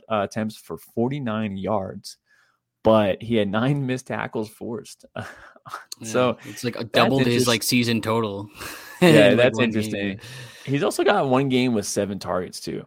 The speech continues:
Speaker 1: So anyway, uh, these are the clear cut, I think, right answers for the, the top two, three-star recruits. They're both running backs. Iowa State obviously has manufactured, uh, Breece Hall and David Montgomery.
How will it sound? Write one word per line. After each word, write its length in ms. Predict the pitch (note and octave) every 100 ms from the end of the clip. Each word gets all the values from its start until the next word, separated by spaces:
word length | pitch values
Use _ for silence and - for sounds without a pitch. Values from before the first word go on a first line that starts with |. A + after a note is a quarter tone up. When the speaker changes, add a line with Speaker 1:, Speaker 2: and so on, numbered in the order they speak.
| _ _
Speaker 1:
So 220 | - B2
anyway, 520 | A2+ C3+ C#3 C3 A#2 G#2+
uh, 400 | F2 G#2 G2+ F#2+ - _
these 160 | C3+ D3+
are 80 | C#3+
the 160 | A2+
clear 420 | - C3+ A#2+ A2+
cut, 500 | G#2 - G2 G2+ - _ -
I 100 | D#2
think, 300 | F#2+ F#2+ - _ _ _ _ _
right 220 | G#2+ A2
answers 360 | G2+ G2 F#2+ F#2+
for 180 | - -
the, 280 | - B2 -
the 100 | G2
top 340 | G2+ F#2+ F#2+ -
two, 240 | - G2
three-star 440 | F#2 G2 F#2+ F#2+ F#2+
recruits. 420 | - A2+ A2+ -
They're 100 | G2+
both 220 | F#2+ F2+
running 280 | G#2+ G#2+ G#2+
backs. 400 | G#2+ G#2 - - _ _ _ _ _ _
Iowa 280 | - G2 F#2+
State 240 | - F#2+
obviously 440 | G2 F#2+ F#2+ F#2 F#2+
has 280 | F2+ F2+
manufactured, 720 | F#2+ F#2+ F#2+ F#2+ F#2+ F#2+ G2 F#2+
uh, 180 | - -
Breece 240 | - F#2+ -
Hall 320 | F#2+ F#2 -
and 220 | F3+ F3+
David 240 | - F2+ F#2
Montgomery. 600 | - - G2+ G#2 G2+